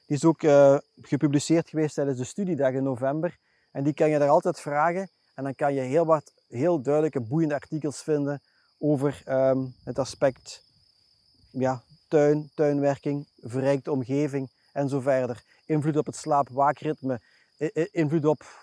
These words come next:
ja, diverse aspecten binnen het algemeen handelen van personen. Als we dan die achtergrond weten, dat wetenschappelijk karakter weten,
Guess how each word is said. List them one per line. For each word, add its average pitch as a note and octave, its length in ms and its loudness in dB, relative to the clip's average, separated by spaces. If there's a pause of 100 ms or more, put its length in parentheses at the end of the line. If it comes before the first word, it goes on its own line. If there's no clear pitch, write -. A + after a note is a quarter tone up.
ja, C#3 280 -2 (580)
diverse D3 460 0
aspecten D3+ 960 -6
binnen D3+ 240 0
het - 420 -6
algemeen C#3+ 720 -2 (240)
handelen C#3 400 -4
van C3 140 -4
personen. B2 600 -8 (1040)
Als F#3+ 200 2
we A#3+ 120 -2
dan C#3+ 320 4 (960)
die D3+ 240 -4
achtergrond E3+ 580 4
weten, C3+ 500 -6 (220)
dat C#3+ 180 -2
wetenschappelijk D#3+ 680 -2
karakter C#3+ 480 -2
weten, B2+ 400 -4